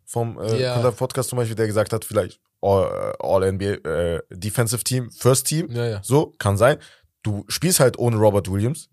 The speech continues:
Speaker 1: die
Speaker 2: Ja.
Speaker 1: komplette Saison bisher.
Speaker 2: Ja, jetzt letztes
Speaker 1: Also,
Speaker 2: Spiel ist er wieder zurück.
Speaker 1: du schaffst
Speaker 2: Ja,
Speaker 1: es
Speaker 2: genau.
Speaker 1: nicht, einer der besten Defenses zu sein, wenn du halt nicht besser wirst defensiv, ne?
Speaker 2: Mhm.
Speaker 1: Jeder muss halt so sein, seinen Part dazu machen. Und, äh, das ist schon sein All,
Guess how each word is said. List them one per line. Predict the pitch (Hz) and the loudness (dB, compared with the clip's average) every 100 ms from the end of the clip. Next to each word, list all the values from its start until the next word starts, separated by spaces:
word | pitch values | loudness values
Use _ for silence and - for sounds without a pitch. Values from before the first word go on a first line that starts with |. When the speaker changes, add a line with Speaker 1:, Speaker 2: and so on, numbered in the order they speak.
| - | -12
Speaker 1:
die | 104 | -6
Speaker 2:
Ja. | |
Speaker 1:
komplette | 104 110 101 | -2 -2 -2
Saison | 92 98 98 | -2 -2 -2
bisher. | 92 131 | 2 2
Speaker 2:
Ja, | 107 - _ - | 0 -6 _ -10
jetzt | 113 - | -10 -8
letztes | 117 107 | -10 2
Speaker 1:
Also, | 120 120 | 4 4
Speaker 2:
Spiel | 110 | 2
ist | 107 | 0
er | 110 | -8
wieder | 107 101 | -8 -12
zurück. | - 104 | -12 -4
Speaker 1:
du | 120 113 | -2 -2
schaffst | - 160 175 - | 2 4 4 2
Speaker 2:
Ja, | |
Speaker 1:
es | - | 2
Speaker 2:
genau. | |
Speaker 1:
nicht, | 131 - | 0 2
einer | 120 123 | 2 4
der | 113 | 4
besten | 120 120 | 2 2
Defenses | 131 131 110 - | -2 -2 -2 -6
zu | 107 | 0
sein, | 120 113 | 0 2
wenn | 107 | -2
du | 113 113 | 0 2
halt | 107 - | 0 0
nicht | 113 - - | -4 -6 0
besser | 113 127 98 | 2 4 2
wirst | 98 - | -2 -4
defensiv, | 98 90 80 78 | -8 -8 -10 0
ne? | 143 185 | 2 2
Speaker 2:
Mhm. | 120 - | -2 -2
Speaker 1:
Jeder | 117 123 113 | 2 4 4
muss | 117 113 | 4 2
halt | 98 | 0
so | 101 | -2
sein, | 95 98 95 | 0 0 -2
seinen | - 95 92 | -2 -2 0
Part | 110 110 | 0 0
dazu | 98 117 | -4 -2
machen. | 113 104 104 - _ _ _ _ | 0 0 -6 -16 _ _ _ _
Und, | 98 92 - | 0 0 0
äh, | 90 87 87 73 - | 2 4 2 -2 -6
das | 80 82 | -6 -4
ist | - | -2
schon | - 87 78 76 | -2 -4 -6 -6
sein | 85 85 | -6 -2
All, | 87 87 | -2 -4